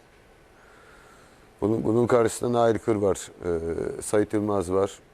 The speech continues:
Vefa Küçük var. Ve, e, diğer ekip de bu, bu üçünden bir tanesini seçecek, onu destekleyecek. Muhtemelen Vefa Bey'in,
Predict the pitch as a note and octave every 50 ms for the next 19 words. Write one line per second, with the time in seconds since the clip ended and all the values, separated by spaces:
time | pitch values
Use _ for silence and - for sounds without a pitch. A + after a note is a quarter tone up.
0 | _ _ - G#2 G2 - A2+ G2+ F2+ - - - - - - F2+ G#2 C3+ - -
1 | - - - - _ _ _ - - - - - - - - _ _ _ _ _
2 | - - A2 A#2+ B2 B2 - - F#2+ F2+ F2+ F2+ F2+ F2+ F2 F2+ F2 F2 F2+ -
3 | G#1 A1 - - - - - - - - - - - - - - - _ _ _
4 | - - - - F#2+ A2 C#3 C#3+ C3 A#2+ A2 - C3 C#3+ - - - - - -
5 | - A2+ C3 E3+ E3 - - - - - - A#2+ G#3 - - - A2 G#2+ B2 D3+
6 | D#3 D3 C#3 B2 - A#2+ A#2 A2 G2+ - - C3+ B2+ - B2+ - - D3+ C#3+ -
7 | C3 B2+ C3 B2 G#2+ F#2 - - E2+ - - - - D2+ D2+ - G#2 G2 - -
8 | - A#2 A#2+ A#2+ A#2+ A#2 A#2 A#2 G#2+ - - C3 B2 A2 G2+ F2 D#2